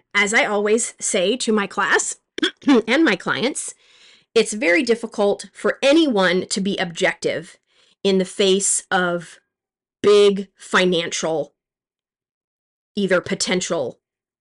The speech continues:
gain or loss. So, in other words, if the way that you birth, the location, the, the method, whether it's vaginal or C-section, the interventions you have, and the timing of your birth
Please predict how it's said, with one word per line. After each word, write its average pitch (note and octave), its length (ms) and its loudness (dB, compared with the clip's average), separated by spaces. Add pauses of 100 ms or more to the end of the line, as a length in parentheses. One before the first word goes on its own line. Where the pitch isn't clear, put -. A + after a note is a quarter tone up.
(180)
gain F#3+ 420 2
or A#3 120 -6
loss. - 440 -8 (1700)
So, E3+ 640 0 (260)
in A#3+ 160 4
other D#3 220 0
words, F#3 600 -2
if B3+ 240 2
the D4 120 -4
way F#3 380 4
that F#3 180 -2
you E3+ 180 -6
birth, F3 420 -2
the F#3 140 0
location, B3 760 0 (340)
the, E3+ 440 -2 (160)
the F3 180 -6
method, G#3 540 2
whether E3+ 200 0
it's D#3+ 140 -6
vaginal F3 380 -4
or D#3 60 -6
C-section, A3 640 -2
the F#3+ 120 -6
interventions A3 640 -2
you A3 120 0
have, G3+ 440 0 (260)
and F#3+ 160 0
the F#3 60 2
timing D4+ 500 2
of C#3 120 -6
your D#3 120 -8
birth C#3+ 440 -6